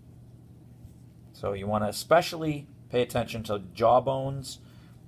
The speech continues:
and skulls. Now, I haven't found the skull that that belongs with yet, but, oh, there it is. So that orange right there, those are incisor teeth, and <clears throat> that tells you that you've got a skull. And once you find a skull,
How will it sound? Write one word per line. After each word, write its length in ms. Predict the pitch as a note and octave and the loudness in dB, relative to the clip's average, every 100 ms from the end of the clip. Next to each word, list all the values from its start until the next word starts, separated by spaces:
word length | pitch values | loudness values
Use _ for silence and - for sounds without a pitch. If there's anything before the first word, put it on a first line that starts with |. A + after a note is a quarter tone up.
| - | -10
and 260 | G#2+ G2+ G2 | -6 -4 -4
skulls. 640 | - - G#2+ D#2+ - - | -6 -2 0 0 -2 -12
Now, 120 | F#2+ G2 | -12 -4
I 40 | |
haven't 280 | G#2+ G#2+ - | -4 -4 -2
found 240 | A2 G#2 | 0 0
the 80 | F#2+ | -4
skull 300 | - A2+ A2+ | -2 2 2
that 160 | G2+ - | 0 -2
that 200 | G#2 G2 | -2 -2
belongs 400 | G#2 G#2+ G#2 G#2 | -2 -2 -4 -6
with 220 | G#2 A2 | -8 -2
yet, 340 | B2 C#3 - - - | 4 4 2 -6 2
but, 280 | A2+ - - | 2 2 -4
oh, 140 | G#2 - | -10 -8
there 220 | G#2 A2 A2 | -4 -2 0
it 60 | |
is. 280 | F#2 - - - - - - - - - - | -4 -8 -16 -20 -20 -20 -20 -20 -20 -20 -20
So 220 | - G2+ G2+ | -6 -4 2
that 220 | A2 A#2 | 2 4
orange 420 | C#3 C#3+ C#3+ - | 2 2 0 -2
right 280 | A#2 A2+ - | 2 2 2
there, 240 | A2+ A#2 | 0 0
those 240 | A2 A2+ A#2+ | 0 -4 -2
are 120 | A2 | -6
incisor 760 | G#2 G2 - A#2 G#2+ G2 G2 - | -6 -10 -6 0 2 0 -10 -16
teeth, 400 | - F2+ G2 - - - - - - - G2 | -18 -18 -18 -20 -20 -20 -20 -20 -20 -16 -10
and 440 | F#2 F#2+ F#2+ F#2+ - - | -8 -6 -8 -12 -18 -20
<clears throat> 120 | - | -10
that 420 | D#3+ D3+ A#2+ - - | -4 0 0 -2 -2
tells 240 | G#2+ G2+ | -2 -2
you 100 | G#2 | -6
that 140 | F#2+ | -8
you've 140 | - F2+ | -12 -6
got 200 | G2 G2 | -4 -4
a 40 | |
skull. 400 | - - G2+ E2+ | -6 0 0 0
And 80 | F2 | -2
once 180 | A2 B2+ | -2 -2
you 80 | E3+ | 0
find 240 | F#3+ E3+ | 2 4
a 40 | C3+ | 2
skull, 460 | - C3 G#2+ G#2 | 4 6 6 2